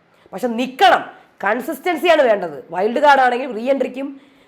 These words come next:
അവരുടെ ഇരട്ടി പവറോട് കൂടി പോയിട്ട് അവിടെ ചെന്ന് കയറിയിട്ട് പവർ കാണിച്ചാൽ പോരാ. അവിടെ നിൽക്കുന്ന ഇനിയുള്ള അമ്പത് ദിവസവും ആ പവറിൽ നിൽക്കണം,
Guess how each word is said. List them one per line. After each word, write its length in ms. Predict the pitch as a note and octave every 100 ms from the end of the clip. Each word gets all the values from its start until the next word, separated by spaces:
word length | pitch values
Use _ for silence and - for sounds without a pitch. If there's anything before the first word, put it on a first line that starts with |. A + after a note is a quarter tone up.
| -
അവരുടെ 320 | G#3 C#4 D#4+
ഇരട്ടി 480 | D#4 G#3+ C4 D#4+ F#4+
പവറോട് 480 | - C#4 C4+ D4 D4
കൂടി 200 | B3 C#4+
പോയിട്ട് 760 | - - A3 C#4 E4 - D#4+ F#4+ - _ _ -
അവിടെ 140 | C4+
ചെന്ന് 280 | C4+ C4+ F#4
കയറിയിട്ട് 360 | E4+ E4 F4+ D4
പവർ 260 | E4 E4+
കാണിച്ചാൽ 300 | F4 D#4 D4+
പോരാ. 300 | A#3 G#3+ D#3+ - _ _ F3+
അവിടെ 240 | A3+ D4+
നിൽക്കുന്ന 320 | C#4 C#4 D4
ഇനിയുള്ള 320 | C#4+ D4 D4
അമ്പത് 380 | C4 B3+ D4 D#4+
ദിവസവും 340 | C#4 C4+ D4 C4+
ആ 60 |
പവറിൽ 420 | B3+ B3 B3+ C#4
നിൽക്കണം, 380 | C4 G#3+ F#3+ D3